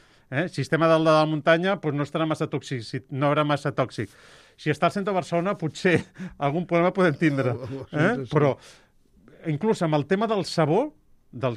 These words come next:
Speaker 1: del sab-, de saborejar un arbre,
Speaker 2: Sí.
Speaker 1: es pot fer. No passa res. I, i senti-, amb els ulls tancats, estem ja deu segons, quinze segons, vint segons,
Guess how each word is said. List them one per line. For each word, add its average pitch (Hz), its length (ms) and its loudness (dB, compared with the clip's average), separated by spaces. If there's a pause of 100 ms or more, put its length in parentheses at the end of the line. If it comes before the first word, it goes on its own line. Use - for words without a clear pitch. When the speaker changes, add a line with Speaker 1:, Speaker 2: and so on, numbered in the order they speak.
Speaker 1:
del 131 240 -2
sab-, 123 240 -6
de 135 120 0
saborejar 135 480 -2
un 180 120 -2
arbre, 214 320 -4
Speaker 2:
Sí. - 260 -18
Speaker 1:
es 131 140 -6
pot 165 200 -6
fer. 226 260 -4 (380)
No 165 180 -4
passa 185 260 -6
res. 196 240 -4
I, 165 160 -2 (160)
i 170 60 -2
senti-, 165 340 -4
amb 127 160 -6
els 120 100 -6
ulls 185 160 -4
tancats, 208 500 -2 (200)
estem 160 360 -6
ja 180 140 -2
deu 165 240 0
segons, 170 480 -4
quinze 170 280 -6
segons, 170 320 -6
vint 160 180 -4
segons, 175 400 -4